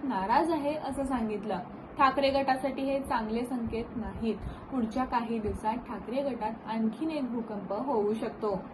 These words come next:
"राज्याचे मुख्यमंत्री आहेत, शहराचे काही प्रश्न असतात, ते मांडण्यासाठी भेटलो," असं सुधाकर बडगुजर यांनी मुख्यमंत्र्यांच्या भेटीवर सांगितलं.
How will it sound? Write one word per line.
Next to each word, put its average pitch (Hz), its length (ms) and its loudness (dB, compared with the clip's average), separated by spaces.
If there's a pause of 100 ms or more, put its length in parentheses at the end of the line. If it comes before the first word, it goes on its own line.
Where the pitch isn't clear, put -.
(1300)
"राज्याचे 269 560 8
मुख्यमंत्री 370 680 2
आहेत, 269 280 6 (140)
शहराचे 254 480 0
काही 247 240 -2
प्रश्न 190 420 -2
असतात, 156 400 4 (120)
ते 285 80 2
मांडण्यासाठी 285 680 0
भेटलो," 240 380 0
असं 233 420 -4
सुधाकर 208 760 -4
बडगुजर 196 480 -2
यांनी 208 320 -2
मुख्यमंत्र्यांच्या 254 840 0
भेटीवर 262 380 -2
सांगितलं. 214 520 -2